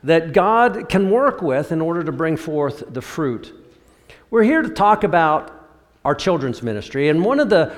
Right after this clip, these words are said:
of all of the canvases that we have, m-, my favorite has gotta be the one that's over here. Because I don't care how old you are, I don't care what you do for a living, I don't care how much money you make or what car you drive, I don't even care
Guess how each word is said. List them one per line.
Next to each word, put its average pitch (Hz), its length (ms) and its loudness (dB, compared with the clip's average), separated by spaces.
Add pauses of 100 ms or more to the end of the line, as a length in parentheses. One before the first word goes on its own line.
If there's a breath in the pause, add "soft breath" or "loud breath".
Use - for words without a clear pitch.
(180 loud breath)
of 143 180 0
all 226 340 4
of 196 120 2
the 165 400 0
canvases 190 640 -2
that 160 100 -2
we 151 140 -4
have, 135 240 -2
m-, 165 280 -8
my 170 140 2
favorite 247 400 0
has 165 140 -4
gotta 170 180 2
be 151 140 -4
the 156 80 -4
one 156 480 -2
that's 143 180 -6
over 139 240 -4
here. 156 420 -2 (840 loud breath)
Because 226 200 4
I 269 120 6
don't 330 160 4
care 208 240 4
how 185 320 4
old 190 340 2
you 208 240 0
are, 190 400 0 (640 loud breath)
I 185 100 -2
don't 277 160 -2
care 208 180 0
what 185 280 -2
you 202 100 -4
do 190 220 -4
for - 180 -8
a 135 60 -4
living, 190 480 -4 (760 loud breath)
I 226 80 0
don't 269 140 0
care 226 160 2
how 175 160 -2
much 190 280 -2
money 214 280 0
you 226 100 -4
make 214 240 -2
or 185 60 -4
what 151 200 -4
car 185 300 -2
you 214 140 -6
drive, 202 300 0
I 247 100 2
don't 302 140 -2
even 233 160 -6
care 190 380 -4